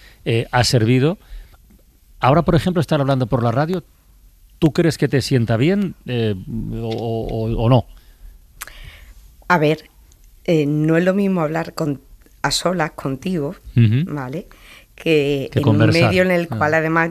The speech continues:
Speaker 2: yo no estoy acostumbrada porque es la primera vez en mi vida
Speaker 1: Ujú.
Speaker 2: que vengo aquí.
Speaker 1: Buen debut.
Speaker 2: Entonces,
Speaker 1: <laughs>
Speaker 2: eh, claro, además hablar de algo, bueno, pues tan, tan delicado,
Speaker 1: Ah.
Speaker 2: ¿no? Tan doloroso para mí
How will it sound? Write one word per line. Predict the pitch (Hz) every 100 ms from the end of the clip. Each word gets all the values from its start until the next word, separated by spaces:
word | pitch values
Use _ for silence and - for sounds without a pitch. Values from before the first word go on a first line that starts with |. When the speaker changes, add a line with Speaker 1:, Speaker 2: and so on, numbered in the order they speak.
| 170
Speaker 2:
yo | 170
no | 160
estoy | 156 175
acostumbrada | 151 147 - 147 160 170
porque | 170 170 170
es | 165
la | 156
primera | 151 143 139
vez | 160
en | 175
mi | 143
vida | - 107 107
Speaker 1:
Ujú. | 120
Speaker 2:
que | 104
vengo | - 160 147
aquí. | 127 156 160 -
Speaker 1:
Buen | 113 123
debut. | 101 147
Speaker 2:
Entonces, | 160 151 147 156 131 165 180
Speaker 1:
<laughs> | 107
Speaker 2:
eh, | 170 139 170
claro, | - 147 147 156
además | 143 139 143 156
hablar | 160 160 175
de | 156
algo, | 143 151 185 - - - - _
bueno, | - 120
pues | 120 123
tan, | - 131 131 127 120 - - _ _ - - _ _
tan | - 147
delicado, | 135 135 127 165 180 92
Speaker 1:
Ah. |
Speaker 2:
¿no? | 170 165
Tan | 180 120 143
doloroso | 156 147 139 156 - 135
para | 151 147
mí | 156 156